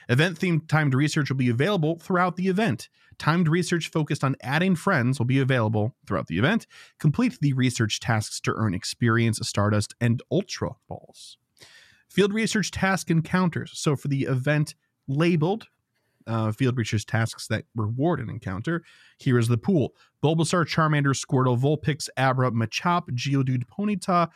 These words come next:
Gastly, Krabby, and Voltorb. There is a Timeless Travels special research, uh, and travel on a season-long research expedition with Professor Willow and uncover the legends of the Hisui region. I think that's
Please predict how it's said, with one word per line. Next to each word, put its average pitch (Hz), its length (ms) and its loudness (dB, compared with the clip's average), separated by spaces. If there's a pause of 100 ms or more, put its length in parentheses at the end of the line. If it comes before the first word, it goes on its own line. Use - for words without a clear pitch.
(320)
Gastly, 165 540 0
Krabby, 131 600 0
and 107 140 0
Voltorb. 170 640 0 (960)
There 135 160 6
is 123 160 -2
a 120 220 2
Timeless 165 580 2
Travels 147 600 0
special - 600 -2
research, 254 760 -2 (460)
uh, 117 380 2
and 117 360 0
travel 156 380 0
on 139 160 2
a 131 100 2
season-long 143 640 0
research 143 420 0
expedition 131 560 -2
with 110 140 -2
Professor - 400 -2
Willow 147 380 2 (240)
and 127 100 2
uncover 123 440 0
the 117 200 0
legends 107 500 0
of 107 160 -6
the 98 140 -4
Hisui 120 540 -2
region. 107 540 -2
I 110 60 -2
think 175 200 -4
that's - 160 -6